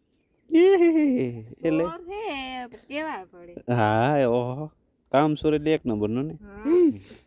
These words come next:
Speaker 2: અને બિસાડાને બપોરે દૂધ પાક નહોતો આવ્યો ને ભાગમાંથી, કા ન કહેતો તો.
Speaker 1: ન, બપોર પછી ચાર વાગે તમને ભૂખ લાગે.
Speaker 2: હે? કામ કરવું?
Speaker 1: નિરાંતે કે બને નહીં?
Speaker 2: બને ગયું.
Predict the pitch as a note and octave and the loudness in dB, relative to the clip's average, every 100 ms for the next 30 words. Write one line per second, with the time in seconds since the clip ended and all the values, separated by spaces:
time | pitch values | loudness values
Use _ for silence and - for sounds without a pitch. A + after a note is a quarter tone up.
0 | _ - G#3 G#3+ A3+ A3+ G#3+ G#3 G3+ A3 | _ -10 -4 -2 -2 -2 -2 -2 -4 -4
1 | A3 G#3 G#3+ A3+ A#3 G#3 G#3+ A#3+ A#3+ A3+ | -4 -4 -2 -2 -2 -2 -2 -4 -2 -2
2 | A#3+ A3+ F3+ F3+ F3 F#3 F3 F3 F3 G3 | -2 -4 -6 -6 -6 -6 -8 -8 -8 -4
3 | F#3 F#3 F3 E3+ F#3 F3+ F3+ F3 E3+ F3 | -2 0 -2 -4 -8 -6 -10 -10 -12 -12
4 | F3 E3 _ _ _ - - _ _ - | -14 -20 _ _ _ -20 -20 _ _ -20
5 | - - - - G#2 A#2 A2 G#2 A#2 B2 | -20 -20 -20 -20 -12 -8 -6 -6 -6 -4
6 | C3 C#3+ C#3+ C3 C3+ C#3+ C#3+ C#3+ C3 A#2+ | -6 -8 -10 -10 -10 -8 -10 -10 -12 -12
7 | A#2 - D5 D5+ D#5 C#5 - - _ _ | -10 -10 -8 -6 -6 -8 -12 -20 _ _
8 | _ _ _ _ - G#3+ D4 G4 - - | _ _ _ _ -4 2 2 2 -8 -18
9 | _ _ _ _ C4 D4 D4 D#4+ F4 G4 | _ _ _ _ 2 2 2 0 2 -2
10 | A4 - _ _ _ _ _ _ _ _ | -2 -8 _ _ _ _ _ _ _ _
11 | - - _ _ _ _ _ _ _ _ | -20 -20 _ _ _ _ _ _ _ _
12 | _ _ G#2 A#2 A2+ A#2 A#2 G#2+ A2 G2+ | _ _ -14 -10 -10 -10 -12 -10 -10 -10
13 | E2 D#2 - - - - A3 C#4+ D#4+ C#4+ | -12 -14 -18 -20 -20 -10 0 2 4 0
14 | F#3+ E3+ | -2 -10